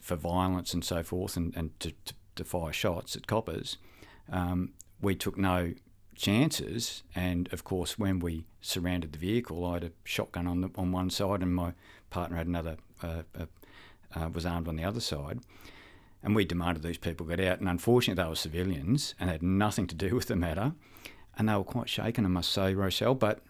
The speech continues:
but, um, you know, the, sometimes, you know, things just line up. And, uh, it lined up for them that day. We dusted them off and we let them put, send them on their way. But, um,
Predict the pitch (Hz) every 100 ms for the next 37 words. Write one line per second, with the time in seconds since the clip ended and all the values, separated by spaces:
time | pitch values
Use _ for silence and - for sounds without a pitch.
0 | - 104 101 - 98 95 95 - - -
1 | 101 92 101 107 98 95 92 87 - -
2 | - - - - 117 - 101 92 87 -
3 | - 90 - 117 104 87 98 80 80 69
4 | - - - - - 87 82 80 80 -
5 | 92 101 95 90 - 90 85 85 - 82
6 | 113 - - - 117 123 - 101 101 127
7 | - 101 92 107 - 90 - - - -
8 | - - 107 - 131 120 117 104 107 104
9 | 101 120 190 - - - - - - -
10 | 95 95 - 92 92 90 87